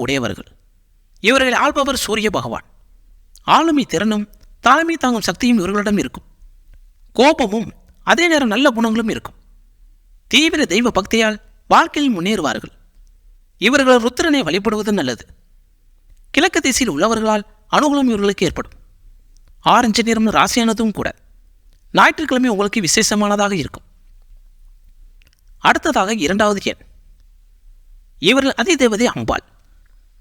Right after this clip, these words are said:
இவர்கள் இனிமையானவராக இருப்பார்கள். நட்பு, பாசம் உள்ளவர்கள். இவர்கள் மனிதநேயம் மிக்கவர்கள். வேகமாக செயலாற்றும் தன்மை இவரிடம் இருக்கும். அதே நேரம் இவர்கள் மென்மையானவர்களும் கூட. சட்டென உணர்ச்சி வசப்படுவார்கள், அதாவது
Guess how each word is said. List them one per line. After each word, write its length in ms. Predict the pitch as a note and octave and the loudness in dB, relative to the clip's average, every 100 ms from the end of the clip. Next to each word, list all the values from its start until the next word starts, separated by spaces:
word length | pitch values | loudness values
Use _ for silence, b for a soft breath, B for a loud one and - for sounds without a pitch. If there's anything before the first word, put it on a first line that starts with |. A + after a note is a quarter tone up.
| _ - F3+ | _ -4 0
இவர்கள் 280 | B3+ B3+ G3 | 2 2 0
இனிமையானவராக 640 | A3 C4+ C4 B3 A#3+ A3+ A#3+ | 2 2 2 2 2 0 -2
இருப்பார்கள். 360 | - - - - - _ _ - _ _ | -2 -6 -10 -16 -20 _ _ -20 _ _
நட்பு, 360 | C3+ D3 - A2 F#2+ - _ - | -2 -2 0 -4 -4 -8 _ 0
பாசம் 340 | C#3+ F#3+ A3 D#3 | 2 2 0 -2
உள்ளவர்கள். 380 | A#2+ A2+ - - - _ _ _ _ - | -4 -6 -12 -18 -20 _ _ _ _ 0
இவர்கள் 300 | A#3+ C4+ C4+ B3 | 2 2 0 0
மனிதநேயம் 460 | E4 D#4+ C#4+ A#3+ | 0 0 0 -2
மிக்கவர்கள். 420 | - - - - _ _ _ _ _ _ _ C#3+ | -2 -8 -8 -12 _ _ _ _ _ _ _ 2
வேகமாக 480 | A#3+ B3+ C4+ C#4+ D4 | 2 2 -2 -2 -2
செயலாற்றும் 380 | A#3 B3 A3+ G3 | 0 0 0 -2
தன்மை 200 | F#3+ A3 | 2 2
இவரிடம் 340 | F#3 G3 G3 | 2 0 0
இருக்கும். 240 | B2 - - - - - - - - - - | -2 -8 -16 -20 -20 -20 -20 -20 -20 -4 0
அதே 180 | B3+ E4+ | 2 2
நேரம் 260 | D#4+ D4 E3+ | 2 2 0
இவர்கள் 280 | A#3 A3+ E3+ | 0 -2 0
மென்மையானவர்களும் 640 | A3+ B3 A#3+ A3 A3+ A3 - | 2 2 2 0 0 -2 -6
கூட. 120 | - _ _ _ _ - - _ - | -12 _ _ _ _ -20 -20 _ -4
சட்டென 360 | B3+ - D#4 C4+ | -2 0 0 0
உணர்ச்சி 220 | G3+ C4 A#3+ | -2 -2 -2
வசப்படுவார்கள், 600 | A#3 F#3+ D3 A#2 A2 - - - - - - - F#3+ | -2 -4 -4 -6 -10 -16 -20 -20 -20 -20 -20 -4 0
அதாவது 280 | D4 C#4 | 2 0